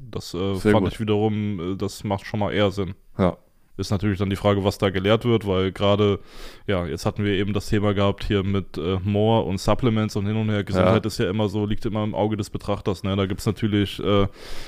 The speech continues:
Speaker 1: absolute Verfechter, die sagen, "Boah, das ist jetzt das Oberding, um gesund zu leben." Andere sagen wiederum, "Nee, das ist das Schlimmste, was du machen kannst." Das heißt, immer so ein bisschen
Speaker 2: Ich hab sofort diese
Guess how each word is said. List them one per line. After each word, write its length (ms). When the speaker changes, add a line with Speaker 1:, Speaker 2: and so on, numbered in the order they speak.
Speaker 1:
absolute 440
Verfechter, 460
die 100
sagen, 360
"Boah, 200
das 200
ist 140
jetzt 560
das 240
Oberding, 500
um 200
gesund 260
zu 100
leben." 340
Andere 280
sagen 340
wiederum, 460
"Nee, 300
das 200
ist 160
das 160
Schlimmste, 400
was 140
du 40
machen 220
kannst." 380
Das 100
heißt, 300
immer 180
so 80
ein 80
bisschen 460
Speaker 2:
Ich 80
hab 80
sofort 340
diese 480